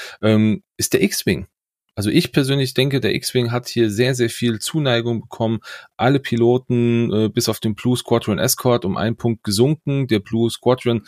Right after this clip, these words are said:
sogar um zwei Punkte günstiger geworden, ist jetzt also punktgleich mit dem Cavern Angel Sealord. Das ist der, ähm, einer,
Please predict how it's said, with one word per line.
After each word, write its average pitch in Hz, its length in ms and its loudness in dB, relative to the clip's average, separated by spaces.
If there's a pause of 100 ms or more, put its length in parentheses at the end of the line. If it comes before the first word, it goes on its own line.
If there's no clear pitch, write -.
(140)
sogar 95 240 0
um 90 120 -4
zwei 107 300 0
Punkte 139 400 -2
günstiger 117 480 0
geworden, 110 460 2
ist 92 180 0
jetzt 98 140 -2
also 92 180 -2
punktgleich 120 680 -2 (340)
mit 104 160 2
dem 98 200 2
Cavern 107 380 2
Angel 143 380 2
Sealord. 139 640 0
Das 113 160 0
ist - 200 -4
der, 98 380 2
ähm, 95 380 0
einer, 127 480 0